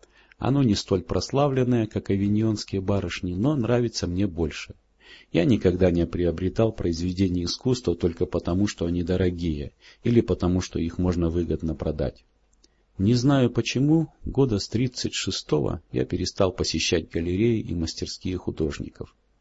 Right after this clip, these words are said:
Как ножом отрезало. Сегодняшнее искусство меня не волнует. Я, разумеется, не прав.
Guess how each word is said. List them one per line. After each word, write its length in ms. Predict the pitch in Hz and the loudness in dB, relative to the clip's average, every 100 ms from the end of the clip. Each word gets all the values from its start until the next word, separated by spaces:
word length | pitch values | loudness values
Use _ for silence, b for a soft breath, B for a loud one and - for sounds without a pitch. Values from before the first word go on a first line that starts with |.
| B B B _ | B B B _
Как 240 | - 120 | 0 2
ножом 340 | 101 90 82 73 | 2 2 0 -2
отрезало. 560 | 65 78 71 82 80 - _ _ B B - | -4 -8 -8 -10 -12 -16 _ _ B B -10
Сегодняшнее 720 | - 139 151 113 101 95 92 | -2 0 2 2 0 -2 -4
искусство 480 | 95 - 127 - 92 | -4 -2 -2 -2 -2
меня 280 | 92 95 92 | 2 2 0
не 120 | 87 | 0
волнует. 540 | 85 82 78 73 76 - - | 0 0 -2 -4 -8 -14 -2
Я, 140 | 120 | 2
разумеется, 560 | 135 101 101 101 - 92 | 2 2 2 2 0 -2
не 120 | 90 | -2
прав. 280 | - 69 | -4 -6